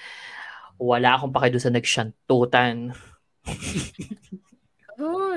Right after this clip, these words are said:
Speaker 2: grabe. Well, that, that's true. That is true. Same din naman.
Speaker 1: Mm-mm.
Speaker 2: Pero ang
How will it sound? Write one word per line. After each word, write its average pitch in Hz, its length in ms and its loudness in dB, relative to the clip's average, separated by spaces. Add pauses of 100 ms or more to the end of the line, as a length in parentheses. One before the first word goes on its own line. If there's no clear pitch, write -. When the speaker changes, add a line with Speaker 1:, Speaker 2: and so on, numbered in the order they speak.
Speaker 2:
grabe. 127 720 -2
Well, 147 180 -2
that, 202 300 -12
that's 214 320 -8
true. 147 560 2 (220)
That 156 260 -4
is - 240 -12
true. 117 640 -6
Same 160 320 -6
din 147 160 -4
naman. 117 400 -4
Speaker 1:
Mm-mm. 117 400 -8
Speaker 2:
Pero 180 400 4
ang 156 480 2